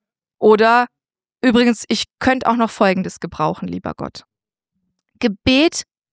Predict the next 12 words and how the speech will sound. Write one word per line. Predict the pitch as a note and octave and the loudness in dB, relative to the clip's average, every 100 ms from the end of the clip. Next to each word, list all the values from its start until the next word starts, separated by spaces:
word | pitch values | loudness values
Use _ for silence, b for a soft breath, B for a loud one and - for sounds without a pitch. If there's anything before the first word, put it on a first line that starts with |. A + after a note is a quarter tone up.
| _ _ _ _ _ - | _ _ _ _ _ -8
Lukas | B3+ D4 C#4 | -4 -2 -2
schreibt, | D4 C4 - | -2 -2 -4
die | |
Gemeinde | A3 C4 B3 A3+ C#4+ D4+ C4 | -6 -4 0 2 0 -2 -6
bleibt | F#3+ A3+ A3+ D4 - - | -4 0 2 0 -2 -4
im | C4 | -4
Gebet | A3+ F#3 G3+ C#4+ - | -4 -4 -2 -2 0
oder | B3+ A3 F#3 | 0 0 2
wörtlich | A3+ C4 B3+ - _ | 0 0 -4 -8 _
in | C#4+ E4+ F#4 | 0 0 -2
den | G#3 A#3 C#4 E4+ D4+ | -4 0 2 0 -2
Gebeten | A3 G3 G3 G#3+ A#3 - | -2 0 0 0 -2 -4